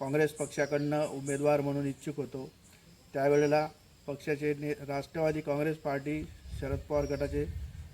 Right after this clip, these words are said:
राष्ट्रीय अध्यक्ष आदरणीय शरदचंद्रजी पवार साहेब यांची मी भेट घेतली व त्या भेटीच्या वेळी मी त्यांना सांगितलं की, "साहेब, मी,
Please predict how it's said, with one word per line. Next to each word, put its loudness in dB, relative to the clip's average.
राष्ट्रीय -4
अध्यक्ष 0
आदरणीय 2
शरदचंद्रजी -2
पवार 0
साहेब -4
यांची -4
मी -2
भेट 0
घेतली -4
व -4
त्या -2
भेटीच्या 2
वेळी 6
मी 0
त्यांना -2
सांगितलं -4
की, -10
"साहेब, -6
मी, -2